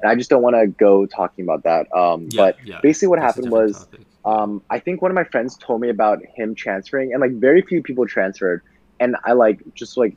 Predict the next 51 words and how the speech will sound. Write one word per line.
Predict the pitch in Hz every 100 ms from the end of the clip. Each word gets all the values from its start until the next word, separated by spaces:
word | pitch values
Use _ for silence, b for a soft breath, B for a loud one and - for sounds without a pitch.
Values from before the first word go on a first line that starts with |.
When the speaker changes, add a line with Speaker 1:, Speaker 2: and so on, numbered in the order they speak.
| _
Speaker 1:
thought | 117 107
about | 92 87 85
it. | 85 - _ _ _
And | 123 117 113
I | 120
actually | 135 - 160
did | 127 139
it |
on | 120
my | 123 98
own | 104 113
without | 120 104
telling | - 107
my | 101
parents. | - 98 92 104
Like, | 107 90
I | 95
paid | - 104 -
for | 107
all | -
the | 90
application | 87 - 104 95 101 -
fees, | 110 104 - b b
and | 117
I |
Speaker 2:
Yeah. | 110
Speaker 1:
applied | 139 143
for | 175
a | 123
few | - 117
places | - 95 - 104 101
for | - 101
transfer. | - 90 - 123 131 _ _ _ _ _ _ _ _ _ _ _ _
And, | 104 104
uh, | 101 98 95
what, | - 120
what | 123 95
actually | 123 - 156
happened | 135 110 107
was, | 101 104
like, | 95 - - -
I | 110
applied | 135 117
to, | 120
like, | 101 92 _ -
I | 107
think | 127 110 _ _
ten | 95 90 98
again. | 98 92 92 101 - b -
And | 131
again, | 127 143 139 110